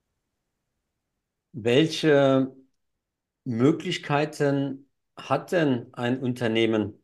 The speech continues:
aus deiner Sicht und aus, ähm, deiner Lehre und Forschung heraus, um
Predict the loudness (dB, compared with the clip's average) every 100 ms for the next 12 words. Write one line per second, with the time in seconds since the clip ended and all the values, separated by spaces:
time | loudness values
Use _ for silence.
0 | _ -6 -4 -4 -6 -12 -14 -18 _ -10
1 | -4 -2 0 0 0 -4 -6 -10 -8 -4
2 | -2 -2 -4 -10 -6 -6 -6 -8 -10 -18
3 | -20 _ -8 -4 0 2 2 2 -2 -4
4 | -4 -4 -4 -4 -2 -2 -4 -10 -2 2
5 | 2 0 -2